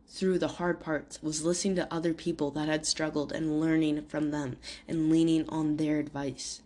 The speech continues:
I would not be where I am today if it wasn't for others. As much as I had to do that hard inner work, as much as I had to do that fucking alone in a way, I wasn't really ever alone. Physically, absolutely.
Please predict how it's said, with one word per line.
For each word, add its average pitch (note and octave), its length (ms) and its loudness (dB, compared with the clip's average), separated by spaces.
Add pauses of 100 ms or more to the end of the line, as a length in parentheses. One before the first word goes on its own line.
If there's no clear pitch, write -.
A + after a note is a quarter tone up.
(520)
I D#3+ 120 4
would G3 140 8
not G3+ 260 4
be F#3+ 200 2
where F3+ 180 0
I E3 80 0
am E3 240 -2
today D#3+ 400 -2
if D3+ 120 -4
it D3+ 160 0
wasn't D#3 320 0
for D#3 120 -2
others. D3+ 340 0
As D#3 120 -2
much E3+ 160 2
as D#3+ 220 0
I F#3 220 8
had G#3 260 2
to G3+ 80 2
do F3+ 220 2 (220)
that - 180 -2
hard F#3 400 4
inner F3 220 2
work, C#3+ 440 -6 (440)
as - 80 -4
much F3+ 160 6
as E3 140 2
I F#3+ 140 4
had G3+ 140 8
to G3+ 80 4
do F#3 160 2
that F#3 200 0
fucking F#3 600 -2
alone E3 480 6
in A3 100 -2
a A#3 60 0
way, B3 340 0 (880)
I F#3+ 120 -6
wasn't G3 320 0
really F#3 260 4
ever E3+ 220 0
alone. D#3 440 0 (1200)
Physically, B3+ 640 4 (160)
absolutely. D#3+ 760 -2